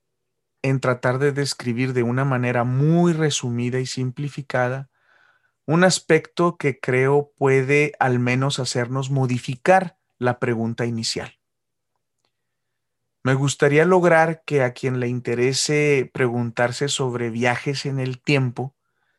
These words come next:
considerara cambiar un poco la perspectiva de la pregunta a algo un poco más acercado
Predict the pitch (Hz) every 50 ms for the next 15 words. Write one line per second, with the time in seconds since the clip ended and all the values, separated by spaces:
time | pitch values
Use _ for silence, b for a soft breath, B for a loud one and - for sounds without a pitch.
0 | _ _ _ _ _ _ _ _ _ _ - 147 147 147 - - 151 143 147 143
1 | 139 151 156 156 165 175 185 185 190 - _ _ _ _ _ _ _ _ - 156
2 | 151 151 160 165 180 190 208 196 - - 233 240 233 - 190 180 165 156 143 -
3 | - 143 135 127 - - - 131 - - - 139 139 147 156 165 160 151 143 139
4 | - - 135 127 120 135 151 160 156 143 - 147 151 151 b b b b b b
5 | b b b b b - 131 131 127 131 135 139 147 147 143 151 151 151 151 151
6 | - - 151 147 - 147 147 147 143 143 139 - 151 143 - 139 123 123 - _
7 | 135 123 123 123 127 127 127